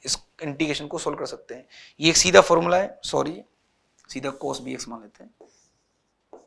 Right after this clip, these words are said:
e की पावर A X cos B X D X, इसका डायरेक्ट फॉर्मूला याद करें, e की पावर A X। और मैं तो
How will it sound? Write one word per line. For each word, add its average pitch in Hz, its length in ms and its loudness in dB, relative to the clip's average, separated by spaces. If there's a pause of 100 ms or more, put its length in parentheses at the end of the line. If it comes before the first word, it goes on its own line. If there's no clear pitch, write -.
(2500)
e 180 140 4
की 220 240 8
पावर 190 440 12
A 165 220 6
X - 220 -2 (120)
cos 185 200 8
B 160 200 2
X 143 140 -4
D 135 140 -6
X, - 160 -10 (420)
इसका 160 220 8
डायरेक्ट 170 240 10
फॉर्मूला 170 280 2
याद 160 140 8
करें, 202 360 -6 (800)
e 165 120 -2
की 202 220 0
पावर 160 340 8
A 147 80 0
X। - 340 -8
और 135 100 -8
मैं 151 120 -6
तो 170 180 -2